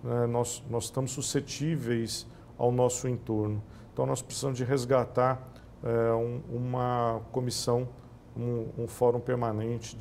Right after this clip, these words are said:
de segurança que tem que começar a discutir, é, essa questão,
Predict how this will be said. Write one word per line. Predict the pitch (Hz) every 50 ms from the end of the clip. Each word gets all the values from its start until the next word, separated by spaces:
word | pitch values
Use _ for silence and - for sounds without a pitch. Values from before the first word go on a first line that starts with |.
| 104 98
de | 98 107 120
segurança | 120 - - - 120 107 110 110 104 107 113 120 113 - - - - - - - - - - -
que | 127
tem | 123 - 123 123
que | 123
começar | - 123 123 117 - - 120
a |
discutir, | 117 113 - - - 123 - - - 131 131 139 135 - - - - - - - - -
é, | 117 113 113 110 110 -
essa | - 120 127 123 - - 123
questão, | - 127 120 - - - 123 120 127